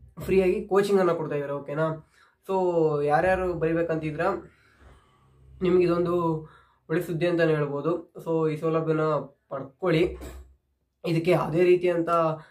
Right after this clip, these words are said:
restrictions ಏನಿಲ್ಲ. ಓಕೆನಾ? ಕ್ಯಾಸ್ಟ್, ಆ ಕ್ಯಾಸ್ಟ್ ಆಗಿರ್ಬೇಕು, ಈ ಕ್ಯಾಸ್ಟು, ಆ ಥರ ಯಾವುದೇ restrictions ಇಲ್ಲ.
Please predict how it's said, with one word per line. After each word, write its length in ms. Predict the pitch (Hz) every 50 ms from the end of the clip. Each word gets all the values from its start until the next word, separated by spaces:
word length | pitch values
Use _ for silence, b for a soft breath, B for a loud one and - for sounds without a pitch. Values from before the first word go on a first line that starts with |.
| B - -
restrictions 600 | 156 147 147 - - 185 165 - 190 175 170 165 175
ಏನಿಲ್ಲ. 240 | 165 165 160 151 156
ಓಕೆನಾ? 420 | 151 147 147 156 151 151 151 151
ಕ್ಯಾಸ್ಟ್, 460 | 151 - 147 151 156 151 - - -
ಆ 120 | 151 147 147
ಕ್ಯಾಸ್ಟ್ 300 | - 160 156 151 - 156
ಆಗಿರ್ಬೇಕು, 480 | 147 143 147 139 143 147 147 - 151
ಈ 160 | 151 156 151
ಕ್ಯಾಸ್ಟು, 600 | - 151 147 147 - - - 156 160 156 B B B B B B B B B _
ಆ 40 | 156
ಥರ 140 | 147 160 156
ಯಾವುದೇ 340 | 151 143 139 143 151 170 180
restrictions 500 | 170 160 160 - 160 - 170 165 156 160
ಇಲ್ಲ. 140 | 156 143 139